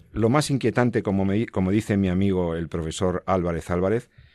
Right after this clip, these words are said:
son las consecuencias que, eh, algunos de los más renombrados defensores de la inteligencia artificial ya estaban viendo en relación con el futuro del ser humano,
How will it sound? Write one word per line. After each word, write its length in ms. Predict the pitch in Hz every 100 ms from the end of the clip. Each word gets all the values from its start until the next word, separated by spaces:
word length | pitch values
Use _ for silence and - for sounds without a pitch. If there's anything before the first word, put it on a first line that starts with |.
| _ _
son 200 | - 180
las 160 | -
consecuencias 800 | 120 110 87 - 233 101 85 76
que, 400 | - 90 85 82
eh, 440 | 67 - 71 76 65
algunos 400 | 82 87 135 120
de 80 | 110
los 220 | 90 90
más 480 | 98 117 113 104 -
renombrados 560 | - 98 92 104 123 101
defensores 540 | 95 92 90 110 113
de 80 | 95
la 40 |
inteligencia 540 | 90 90 85 110 98 101
artificial 580 | 87 87 82 107 120 - _ _ _ -
ya 200 | 78 135
estaban 340 | 151 143 131
viendo 220 | 123 131
en 60 | 123
relación 340 | 107 90 113
con 140 | 117 113
el 80 | 90
futuro 440 | - 78 147 101
del 120 | 85
ser 180 | 76 80
humano, 380 | 76 73 64